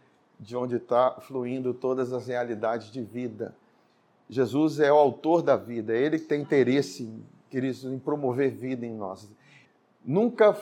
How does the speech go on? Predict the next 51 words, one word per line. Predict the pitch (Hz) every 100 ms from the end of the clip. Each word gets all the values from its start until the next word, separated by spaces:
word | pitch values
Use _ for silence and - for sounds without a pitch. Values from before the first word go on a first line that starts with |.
| -
esteve | - - 170 180
no | 175
coração | - 156 143 - 156 165
de | 156
Deus | 117 135 160 160
que | - 160
nós | 143 143
morrêssemos. | 139 147 110 120 117 107 98 113
Quando | - 135 135
Deus | 135 165
criou | 165 156 151 147
o |
homem, | 139 151 160
Ele | 147
criou | 147 147 139
o |
homem | 139
para | 147 143
viver. | 147 110 120 113 - _ _ _
E | 147
não | 156 208
viver | 196 151
de | 156
qualquer | 151 139 160
maneira, | 139 127 110 90 95 _ _ _ _ -
mas | 120
viver | 127 117 139
uma | 147 135
vida | 101 143 147 156 160 156 - _ _ _ _ _
que | - 151 147 -
agrada | 127 123 127 131 143 147 143
e | 135
glorifica | 117 123 127 123 143 139 117
a |
Ele. | 110 139 143 147 151 - _ _
E | 139
essa | 180 190
vida | 160 175 196
que | 190
agrada | 160 120 139 160 175 147
e | 151 131
glorifica | 143 131 156 143
a | 135
Ele | 147 151
é |
uma | 147
vida | 127 147
de | 135
paz, | 131 - 127 135 127 113
uma | 113
vida | 107 131 120 117